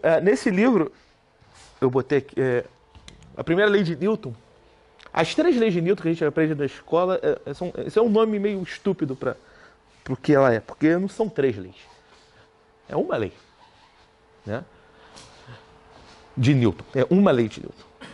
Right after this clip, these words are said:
né? A primeira lei diz que todo o corpo continua em seu estado de repouso ou de movimento uniforme, uma linha reta, a menos que ele seja forçado a mudar daquele estado por forças aplicadas sobre ele, né?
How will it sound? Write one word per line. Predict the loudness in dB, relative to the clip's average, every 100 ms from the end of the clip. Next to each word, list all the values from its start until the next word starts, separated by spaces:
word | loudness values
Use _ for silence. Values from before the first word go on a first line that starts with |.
| -20 -14
né? | -10 -10 -10 -20 -12
A | -2
primeira | 2 4 4
lei | 4 2
diz | -2
que | -2 -2 -2 -10 -12 0
todo | 2 4
o |
corpo | 4 2 2
continua | 0 -2 -2
em | -2
seu | -2
estado | 0 -2 0
de |
repouso | 0 0 -2 -4 -12 _ _ _ -20 -20 _ _ _ _ _ -2
ou | 0
de | 2
movimento | 2 2 0 0
uniforme, | -2 0 0
uma | 2
linha | -2 0
reta, | 0 0 2
a |
menos | 2 0 -4
que | -6
ele | -4 -2
seja | -2 -2
forçado | -2 -4 -4 -2 0 0
a | -4
mudar | -4 -4
daquele | -4 -6 -8
estado | -4 -4 -4 -8 _ _ _ _ _ _ _ -4
por | -4
forças | 0 0 2 2 0
aplicadas | 0 -4 -4 -4 0
sobre | 0 0
ele, | -4 -6 _ _ _ _ -20 -20 _ _ _ _
né? | -14